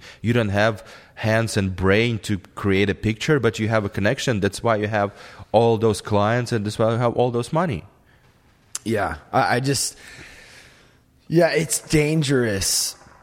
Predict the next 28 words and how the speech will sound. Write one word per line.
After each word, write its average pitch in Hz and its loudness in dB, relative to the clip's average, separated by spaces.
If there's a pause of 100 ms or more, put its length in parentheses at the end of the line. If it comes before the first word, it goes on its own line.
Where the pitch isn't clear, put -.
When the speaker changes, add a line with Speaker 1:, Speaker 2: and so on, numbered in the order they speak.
(280)
Speaker 2:
for 139 2
me 123 0
to 110 -4
think 107 -4
that 82 -2
way. 78 -6 (1400)
It 117 -4
doesn't 135 2
get 107 -4
me 98 -4
anywhere. 82 -4 (1400)
Speaker 1:
No, 101 0
but, 85 0
like, 85 0
it's, - -4
it, 90 -2
it's 92 -2
just, 90 -4
like, 76 -2 (920)
uh, - -8 (120)
it's 92 -2
just 101 2
a 90 0
feeling, 113 0
like, 76 -2
how 87 0
I'm 76 -4
feeling. 95 -4